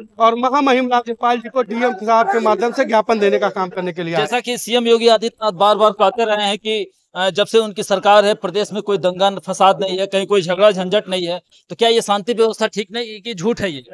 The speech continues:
Speaker 1: ये तो आपको लग रहा है कि दंगा नहीं है। देश के सबसे पवित्र मंदिर, इसी फैजाबाद के अंदर अयोध्या राम मंदिर के अंदर एक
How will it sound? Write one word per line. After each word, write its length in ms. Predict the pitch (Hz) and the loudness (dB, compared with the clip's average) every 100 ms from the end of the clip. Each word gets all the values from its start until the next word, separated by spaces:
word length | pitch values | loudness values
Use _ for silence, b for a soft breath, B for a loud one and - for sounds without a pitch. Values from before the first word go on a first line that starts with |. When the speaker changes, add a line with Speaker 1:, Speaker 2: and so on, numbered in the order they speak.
| 180 - | -18 -2
Speaker 1:
ये 80 | 202 | -2
तो 120 | 220 | 2
आपको 280 | 220 226 220 | 0 0 -2
लग 140 | 208 | 0
रहा 120 | 202 | 2
है 60 | 196 | 2
कि 100 | 190 | 0
दंगा 300 | 160 151 156 | -6 -6 -6
नहीं 180 | 143 117 | -6 -10
है। 220 | 117 113 _ _ _ - - - _ 139 | -14 -18 _ _ _ -20 -20 -20 _ 2
देश 400 | 202 254 262 - | 6 6 6 0
के 140 | 254 | -6
सबसे 420 | - 240 - 262 | -2 -6 -2 -4
पवित्र 460 | - 233 240 - 220 | -2 -4 -6 -4 -2
मंदिर, 400 | 220 214 214 156 _ _ _ _ _ _ _ _ _ _ _ 123 139 _ _ | -2 0 0 -2 _ _ _ _ _ _ _ _ _ _ _ -20 -20 _ _
इसी 440 | 196 - 254 247 220 - _ _ _ _ | -6 0 2 2 0 -10 _ _ _ _
फैजाबाद 560 | 180 202 220 226 220 220 | 4 4 6 6 4 2
के 80 | 233 | -2
अंदर 240 | 220 226 | -2 0
अयोध्या 420 | 220 202 180 208 | 2 2 2 2
राम 220 | 214 208 208 | 2 0 -2
मंदिर 320 | 196 190 190 | -2 0 -2
के 120 | 190 | -2
अंदर 280 | 190 180 123 _ _ _ _ _ _ | -2 -2 -4 _ _ _ _ _ _
एक 300 | 196 226 247 | 4 6 6